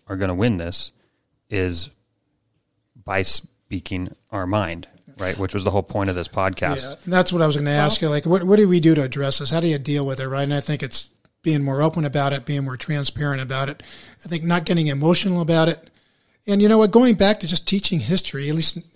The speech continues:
Speaker 2: from my vantage, vantage point, teaching it objectively. Don't be afraid to share the atrocities that have occurred, because if you haven't learned from them, then we'll never,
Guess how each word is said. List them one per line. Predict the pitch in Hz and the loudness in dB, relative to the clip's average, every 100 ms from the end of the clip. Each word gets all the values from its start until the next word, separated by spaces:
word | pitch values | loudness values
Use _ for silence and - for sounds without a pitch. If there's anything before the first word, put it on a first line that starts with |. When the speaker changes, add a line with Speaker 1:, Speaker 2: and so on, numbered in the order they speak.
| 170 151 _ _ | -20 -20 _ _
Speaker 2:
from | 165 170 | -8 -4
my | 185 202 185 156 160 | 0 2 2 -2 -8
vantage, | 135 135 139 123 | -10 -10 -8 -10
vantage | - 147 131 - | -10 -8 -8 -10
point, | 147 247 - | -12 -12 -2
teaching | 247 254 - | 0 2 0
it | 240 | -2
objectively. | 190 143 156 151 139 131 135 | 0 0 0 -2 -8 -6 -6
Don't | 143 190 | 0 2
be | 196 | 4
afraid | 247 - - 214 202 160 - | 4 4 4 8 8 6 0
to | 185 | 0
share | - - 202 196 190 175 | 2 4 6 6 4 0
the | 175 | -2
atrocities | 170 - 185 190 - 175 156 | -2 0 2 4 2 0 0
that | 170 | 0
have | 165 | -2
occurred, | - - 208 156 139 | -6 -4 -2 -2 -2
because | 151 170 156 | -2 0 0
if | 165 | 0
you | 180 170 | 0 0
haven't | 151 220 214 202 - - _ _ _ _ _ - | 2 2 2 0 -4 -16 _ _ _ _ _ -2
learned | 196 240 277 269 | 4 6 6 6
from | - 170 | 2 0
them, | 165 160 175 | 0 0 0
then | 175 | 0
we'll | 175 | 0
never, | 180 190 202 190 165 | 2 2 4 2 0